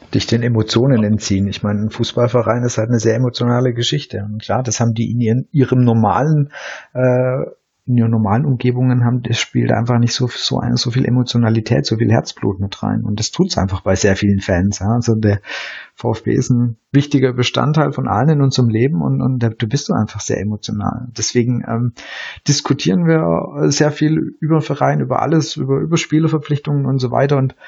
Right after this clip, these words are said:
auf der einen Seite hast du den Wunsch, es soll ein Wirtschaftsunternehmen sein, auf der anderen Seite ist da halt einfach auch die Fanbasis mit sehr viel Emotionalität dabei und da eben einen, einen sinnvollen oder einen guten,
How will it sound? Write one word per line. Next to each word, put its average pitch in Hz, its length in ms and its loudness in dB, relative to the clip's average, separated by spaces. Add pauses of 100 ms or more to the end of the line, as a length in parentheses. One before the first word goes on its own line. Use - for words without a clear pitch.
(1500)
auf 123 120 -4
der 127 100 4
einen 135 120 2
Seite 147 300 4
hast 139 160 2
du 135 60 -2
den 131 220 2
Wunsch, 147 220 2
es 120 120 -2
soll 120 140 2
ein 120 60 0
Wirtschaftsunternehmen 151 760 0
sein, 143 200 0
auf 127 120 -6
der - 160 -2
anderen 131 240 4
Seite 131 260 2
ist 131 220 -2
da 127 60 2
halt 135 160 2
einfach 123 260 -4
auch 123 100 -2
die 131 140 -4
Fanbasis 139 600 -2
mit 131 120 0
sehr 120 160 0
viel 131 160 -2
Emotionalität 120 800 0
dabei 120 220 -4
und 113 140 -2
da 120 160 0
eben 127 300 0
einen, 120 240 0
einen 120 120 4
sinnvollen 156 520 2
oder 127 120 0
einen 120 100 -2
guten, 143 380 0